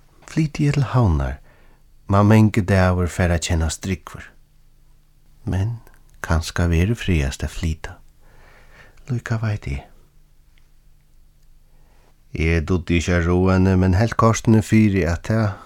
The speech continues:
kanska var fríast at hon var verandi. Tá segi hon, "Eg var fyri tær í ringu lagnu at tað ongantíð rann saman millum meg og bygdafólki.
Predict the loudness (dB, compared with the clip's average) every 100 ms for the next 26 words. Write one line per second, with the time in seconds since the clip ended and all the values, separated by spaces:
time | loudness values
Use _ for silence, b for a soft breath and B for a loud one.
0 | B B B -8 -8 -6 -4 -2 -2 0
1 | 2 4 4 0 -4 -10 -12 -8 -6 -4
2 | -4 -2 0 0 0 0 -8 -18 -20 _
3 | _ _ _ _ _ _ _ _ _ _
4 | _ _ -20 -20 _ -20 -20 _ -8 -2
5 | -2 -2 -2 -2 -2 -4 -8 b b b
6 | b b b b b b b b b b
7 | b b -4 -2 0 -2 0 0 0 0
8 | 0 0 2 2 2 -2 -2 -4 -4 -4
9 | -4 -4 -8 -6 -2 -2 0 0 0 2
10 | 2 4 2 4 4 4 2 0 0 2
11 | 2 2 -2 -4 -6 -4 -6 -8 -14 -16